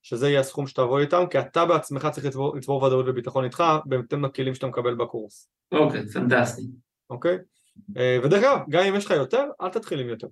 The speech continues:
Speaker 1: זאת האמת. תתחיל, תצבור, זה התהליך שאתה רוצה לעבור אותו.
Speaker 2: כן.
Speaker 1: התחום השני,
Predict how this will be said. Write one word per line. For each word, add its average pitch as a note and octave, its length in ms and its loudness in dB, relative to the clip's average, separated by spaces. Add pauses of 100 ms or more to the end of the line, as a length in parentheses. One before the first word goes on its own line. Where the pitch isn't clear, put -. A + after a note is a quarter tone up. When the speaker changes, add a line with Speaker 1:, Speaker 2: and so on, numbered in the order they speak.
(120)
Speaker 1:
זאת C#3+ 160 -4
האמת. D3+ 260 0 (840)
תתחיל, F4 220 2 (640)
תצבור, G3+ 560 2 (220)
זה D#3+ 120 4
התהליך G3 320 4
שאתה F#3 120 0
רוצה E3 240 4
לעבור B2 300 2
אותו. - 180 -12 (240)
Speaker 2:
כן. B2 260 4 (440)
Speaker 1:
התחום A#3 260 2
השני, G3+ 480 0